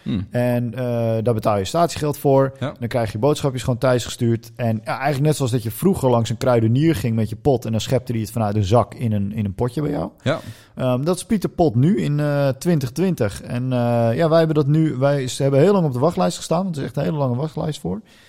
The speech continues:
Speaker 2: En we hebben het nu en het is echt, eh, best wel tof eigenlijk.
Speaker 1: Wat vet, het ziet er ook goed uit.
Speaker 2: Ja, het is, het is echt wel weer een lekker, lekker conceptje, zeg
Speaker 1: Ja,
Speaker 2: maar.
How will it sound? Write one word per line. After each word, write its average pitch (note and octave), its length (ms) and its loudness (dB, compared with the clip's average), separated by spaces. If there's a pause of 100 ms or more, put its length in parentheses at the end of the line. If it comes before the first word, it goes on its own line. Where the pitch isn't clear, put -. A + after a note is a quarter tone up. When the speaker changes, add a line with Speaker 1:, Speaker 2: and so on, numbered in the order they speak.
(100)
Speaker 2:
En B2+ 120 -2
we C3+ 60 4
hebben F3+ 200 4
het F3+ 100 2
nu F#3+ 220 4
en - 180 -6
het D3 120 -8
is D3+ 60 -6
echt, D#3+ 200 -6
eh, C#3+ 380 0
best E3 200 -2
wel - 100 -14
tof F3+ 200 -4
eigenlijk. D#3+ 460 -10
Speaker 1:
Wat - 180 -10
vet, A3 200 -2
het A#2+ 120 -2
ziet - 160 -6
er F3+ 60 -2
ook D#3 80 -2
goed - 240 -2
uit. B2 340 2
Speaker 2:
Ja, D#3 160 6
het E3 120 4
is, F3 140 -2
het D#3+ 160 -4
is D#3+ 180 0
echt D#3+ 180 -2
wel E3 120 4
weer D#3+ 140 6
een C#3+ 160 6
lekker, D#3+ 280 2
lekker E3 360 2
conceptje, D3 520 2
zeg F#2+ 140 -6
Speaker 1:
Ja, D#3+ 120 2
Speaker 2:
maar. F#2+ 140 4